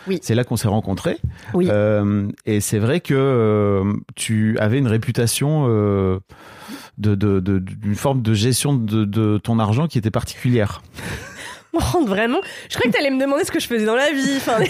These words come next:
Speaker 2: je vais venir, je vais y venir.
Speaker 1: <laughs> D'accord, ok. <laughs> Oui.
Speaker 2: C'est d'autant plus intéressant que, bah, à l'époque, euh, t'étais, t'étais salariée chez Mademoiselle.
Speaker 1: Mhm.
Speaker 2: Et en fait, aujourd'hui, tu,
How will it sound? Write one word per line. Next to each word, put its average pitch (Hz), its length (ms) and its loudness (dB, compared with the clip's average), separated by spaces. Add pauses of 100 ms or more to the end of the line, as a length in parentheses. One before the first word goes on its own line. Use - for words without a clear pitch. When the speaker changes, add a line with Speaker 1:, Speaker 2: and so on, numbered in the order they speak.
(100)
Speaker 2:
je 131 100 2
vais 131 60 2
venir, 180 180 2 (140)
je 113 100 2
vais 139 100 2
y 143 40 2
venir. 196 260 2
Speaker 1:
<laughs> - 20 -2
D'accord, 233 360 -2 (200)
ok. 220 80 2 (320)
<laughs> 302 100 0 (1000)
Oui. 220 140 2
Speaker 2:
C'est 247 60 4
d'autant 151 260 2
plus 139 180 2
intéressant 131 460 2
que, 110 260 0
bah, 98 140 2
à - 180 -2
l'époque, 117 400 0
euh, 95 220 2 (460)
t'étais, 90 440 2
t'étais 87 180 -2
salariée 92 440 0
chez - 120 0
Mademoiselle. 98 480 2
Speaker 1:
Mhm. 170 120 -2 (300)
Speaker 2:
Et 87 680 2
en 90 120 -2
fait, 120 180 -2
aujourd'hui, 107 380 2
tu, 98 520 -2